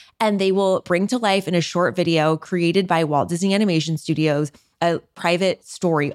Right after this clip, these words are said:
all about you as the main character, which for half a million dollars, that's, that's a pretty steep price.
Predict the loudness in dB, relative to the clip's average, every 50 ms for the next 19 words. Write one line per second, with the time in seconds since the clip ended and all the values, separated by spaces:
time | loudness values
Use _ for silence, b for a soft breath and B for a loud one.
0 | -2 -2 0 0 0 0 0 0 0 0 -2 -2 -2 0 2 2 2 0 -2 -4
1 | -6 -6 -6 -4 -4 -4 -4 -4 -4 -4 -4 -6 -10 -10 -10 -10 -12 B B B
2 | B B B B 2 2 2 2 2 -2 -4 -4 -2 -2 -2 -2 0 0 0 0
3 | 0 0 0 2 2 0 2 2 0 0 0 -2 -4 -8 -16 _ _ -6 -2 -2
4 | -2 -2 -4 -8 -12 -8 -6 -4 -2 0 -2 -2 -2 -2 0 0 0 0 0 0
5 | -2 -2 0 0 0 2 0 0